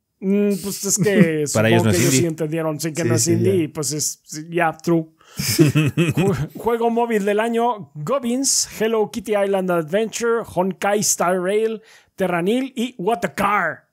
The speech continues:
Speaker 1: Ganó What a Car.
Speaker 3: <laughs>
Speaker 1: Juego
Speaker 3: ¿Qué?
Speaker 1: online del año, Call of Duty Modern Warfare tres, Diablo cuatro, Omega Strikers, Street Fighter seis, The Finals y ganó Diablo cuatro.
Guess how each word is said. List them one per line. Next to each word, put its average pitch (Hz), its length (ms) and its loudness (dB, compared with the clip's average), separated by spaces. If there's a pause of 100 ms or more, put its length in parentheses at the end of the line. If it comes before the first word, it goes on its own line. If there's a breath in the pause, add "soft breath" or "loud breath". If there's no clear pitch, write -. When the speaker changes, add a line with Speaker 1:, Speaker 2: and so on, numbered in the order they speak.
(140)
Speaker 1:
Ganó 165 220 0
What 175 220 0
a 151 80 -6
Car. 127 360 -6 (180)
Speaker 3:
<laughs> - 1800 -4
Speaker 1:
Juego 233 460 0
Speaker 3:
¿Qué? 214 60 -4
Speaker 1:
online 226 600 2
del 180 320 2
año, 165 420 -2 (480)
Call 202 200 0
of 180 100 -4
Duty 208 240 0
Modern 190 340 2
Warfare 175 480 0
tres, 277 420 -2
Diablo 175 280 0
cuatro, 233 340 -2
Omega 196 240 0
Strikers, 202 480 -2
Street 185 280 -2
Fighter 170 340 -2
seis, 202 520 -2 (320 loud breath)
The 170 140 0
Finals 175 500 0
y 156 60 0
ganó 175 280 0
Diablo 190 420 0
cuatro. 160 560 -4